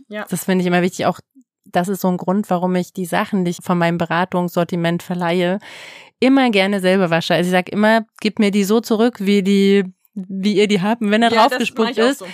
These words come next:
Speaker 2: ich wasche die eh nochmal und dann weiß ich, da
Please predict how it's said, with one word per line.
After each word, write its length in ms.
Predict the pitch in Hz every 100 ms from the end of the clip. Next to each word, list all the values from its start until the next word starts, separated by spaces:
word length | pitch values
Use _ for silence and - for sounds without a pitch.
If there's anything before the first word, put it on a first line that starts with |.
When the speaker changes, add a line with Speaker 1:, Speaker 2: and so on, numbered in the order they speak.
| - -
Speaker 2:
ich 200 | - 208
wasche 220 | 190 196
die 140 | 226 -
eh 200 | 220 247
nochmal 680 | 190 160 165 156 160 196 214
und 400 | - 180 185 185 -
dann 300 | 185 190 180
weiß 240 | 185 226
ich, 240 | 240 233 - _
da 420 | - 190 190 202